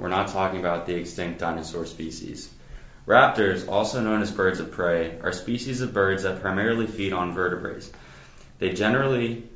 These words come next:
have very good eyesight, strong talons to grip and kill prey, and curved beaks to help them tear flesh. While the precise definition of raptor is still up for debate,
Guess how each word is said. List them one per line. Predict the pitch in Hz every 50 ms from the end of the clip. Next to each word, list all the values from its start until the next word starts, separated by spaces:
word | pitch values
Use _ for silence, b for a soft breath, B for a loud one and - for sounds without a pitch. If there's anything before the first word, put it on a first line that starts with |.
| - -
have | 98 92 87 85
very | 92 98 107 117 120 113
good | 110 107 95
eyesight, | 90 87 87 87 87 - - 87 85 85 87 90 92 - -
strong | - - 104 98 113 113 117 117
talons | 107 104 98 95 98 98 95 -
to | - 104
grip | 85 85 85 85 - 90
and | 90 87
kill | - 87 85 85
prey, | 85 - 87 85 85 85 85 85 85 -
and | - 92 92 92
curved | - - 104 104 107 104 104 98
beaks | 90 90 90 90 -
to | - 92
help | 85 85 82 - -
them | 87 85 82
tear | - 92 87 85 85
flesh. | - 80 76 73 - - - - - - b b b b b b b b b b
While | - 95 95
the | 95 92
precise | 98 90 - - - 113 117 131 131 - -
definition | 120 107 - - 98 95 95 92 - 98 87 87 85
of | 87 85 82
raptor | 85 85 85 87 92 95 - - 92 82 80 78 87 -
is | - 87 - -
still | - 104 101 98
up | 98 98
for | - 95 90
debate, | 87 82 82 87 85 85 85 85 -